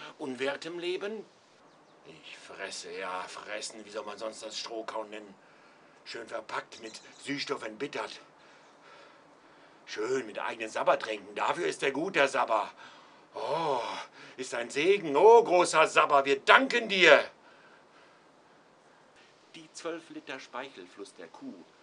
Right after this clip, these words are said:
konnten wir beim Menschen schon erheblich reduzieren. Das ist ja auch für uns wie ein riesiger Feldversuch. Irgendwann habe ich dann die Papiertaschentücher samt Sabber gleich mitgefressen. „Zellulose ist Zellulose“, beruhigte mich meine Ernährungsfuzzi, aber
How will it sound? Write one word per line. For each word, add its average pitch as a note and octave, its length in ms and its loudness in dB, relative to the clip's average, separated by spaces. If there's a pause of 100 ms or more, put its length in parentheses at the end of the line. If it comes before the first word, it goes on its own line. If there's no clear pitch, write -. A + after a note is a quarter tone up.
(240)
konnten D3+ 300 -8
wir C#3+ 80 -8
beim B2+ 140 -4
Menschen D3 260 -6
schon C#3 140 -12
erheblich C3+ 500 -4
reduzieren. F3+ 600 -10 (840)
Das C3+ 120 -18
ist C#3+ 120 -12
ja D3+ 100 0
auch C#3 80 -6
für D3 160 -4
uns G#3+ 260 -4
wie G3+ 120 -4
ein D3 200 0 (240)
riesiger C3+ 440 -4
Feldversuch. G#2+ 840 -10 (1160)
Irgendwann E2+ 520 -16 (960)
habe F#2 120 -12
ich F#2 40 -18
dann F#2 140 -8
die F2+ 80 -16
Papiertaschentücher G2 960 -12
samt G#2 240 -10
Sabber A2 260 -6
gleich G#2 220 -10
mitgefressen. B2 720 -8 (1080)
„Zellulose A2 680 -10
ist - 160 -10
Zellulose“, E3+ 560 -12
beruhigte B2 420 -10
mich G#2+ 160 -20
meine G#2+ 160 -14
Ernährungsfuzzi, G#2 800 -18
aber G2 180 -16